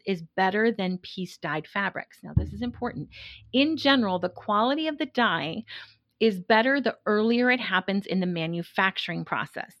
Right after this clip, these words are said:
So from a color fastness perspective, yarn dyeing is better than piece dyeing. Piece dyeing is better than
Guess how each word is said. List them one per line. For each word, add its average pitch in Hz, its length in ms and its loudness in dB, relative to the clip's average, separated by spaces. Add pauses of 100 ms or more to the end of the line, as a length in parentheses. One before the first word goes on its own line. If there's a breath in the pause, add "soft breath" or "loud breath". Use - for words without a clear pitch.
(320 loud breath)
So - 440 2 (160)
from 180 200 0
a 190 80 -8 (200)
color 285 280 2
fastness 170 500 -2
perspective, - 580 -6 (300 loud breath)
yarn 226 400 6
dyeing 208 400 4
is 190 180 0
better 180 260 2
than 175 200 -4
piece - 360 -4
dyeing. 147 340 -6 (300 loud breath)
Piece 247 320 -4
dyeing 165 320 -2
is 196 180 -4
better 160 260 -2
than 180 240 -6